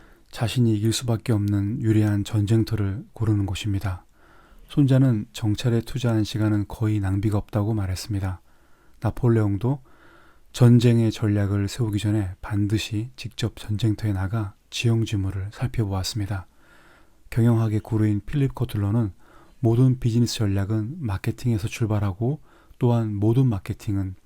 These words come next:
시장 조사에서 출발한다고 말했습니다. 조사가 마케팅의 출발점이라는 사실에 대해 그 누구도 반론하지 못할 것입니다. 이토록 중요한 시장 조사가 현장에서는 너무나도 하찮게 다뤄질 때가 많습니다.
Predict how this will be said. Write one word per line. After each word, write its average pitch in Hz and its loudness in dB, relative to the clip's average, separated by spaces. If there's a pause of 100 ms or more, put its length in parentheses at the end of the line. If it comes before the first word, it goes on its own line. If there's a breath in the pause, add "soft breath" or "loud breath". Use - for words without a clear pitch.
(140)
시장 117 -2
조사에서 107 -2
출발한다고 113 -2
말했습니다. 95 -4 (800 soft breath)
조사가 123 2
마케팅의 113 0
출발점이라는 131 0
사실에 104 -2
대해 110 -2 (300 soft breath)
그 - -4
누구도 110 2
반론하지 101 0
못할 98 -2
것입니다. 98 -6 (760 soft breath)
이토록 131 -2
중요한 117 0
시장 123 -4
조사가 104 -2 (320 soft breath)
현장에서는 123 0 (400 soft breath)
너무나도 104 0
하찮게 - -8 (100)
다뤄질 - -6
때가 104 -4
많습니다. 95 -6